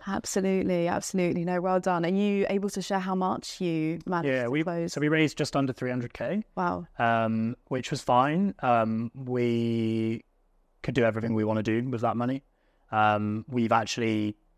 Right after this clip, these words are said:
Speaker 2: we're, we're sort of preparing for our seed round now, right? So that seed round is planned for sort of opening in December-ish, and then, but really through Q one in, in twenty twenty-four. And we've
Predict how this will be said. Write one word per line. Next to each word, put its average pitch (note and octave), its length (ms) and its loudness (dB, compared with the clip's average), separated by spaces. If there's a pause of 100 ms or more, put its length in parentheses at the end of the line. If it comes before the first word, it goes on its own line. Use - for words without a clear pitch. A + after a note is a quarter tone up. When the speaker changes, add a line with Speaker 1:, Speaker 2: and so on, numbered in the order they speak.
(1160)
Speaker 2:
we're, A#2+ 180 2 (100)
we're D#3 100 2
sort D3 220 4
of - 40 -14
preparing B2 440 0
for A2+ 120 -2
our G#2+ 80 2
seed A2 260 0
round G2 240 0
now, F#2+ 180 0
right? G2+ 300 0
So G#2+ 420 0 (280)
that A2+ 180 4
seed A2+ 240 0
round G#2+ 240 4
is G2 80 -4
planned G2+ 340 0
for G#2+ 140 -2
sort G2 300 -2
of - 120 -12
opening G#2+ 460 0
in G2 220 0 (360)
December-ish, G2+ 1000 0
and G#2 120 -2
then, G2+ 200 -2
but A2 160 -2
really G2+ 320 0
through G2+ 280 -2
Q G#2+ 320 0
one G2 240 0
in, G#2 280 -2
in A2+ 120 -2
twenty A2 220 0
twenty-four. G#2+ 540 -2 (520)
And A2 480 2 (300)
we've A#2+ 360 2